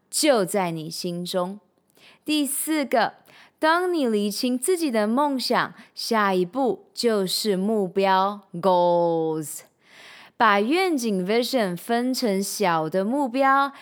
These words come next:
写下达成的日期和量化的目标，你将精通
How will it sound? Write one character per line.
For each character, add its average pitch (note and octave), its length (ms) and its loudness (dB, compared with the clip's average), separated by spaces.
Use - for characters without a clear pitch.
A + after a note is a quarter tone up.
写 - 260 -2
下 A3 300 0
达 F#3+ 240 0
成 G3+ 340 -2
的 G#3 160 0
日 C#4 300 -2
期 G#3+ 480 -4
和 A#3+ 380 0
量 B3 260 0
化 B3 180 0
的 G3 160 -2
目 C4 240 -2
标， C4+ 460 0
你 G3 400 -2
将 B3+ 380 0
精 C#4+ 320 -4
通 C#4+ 400 -2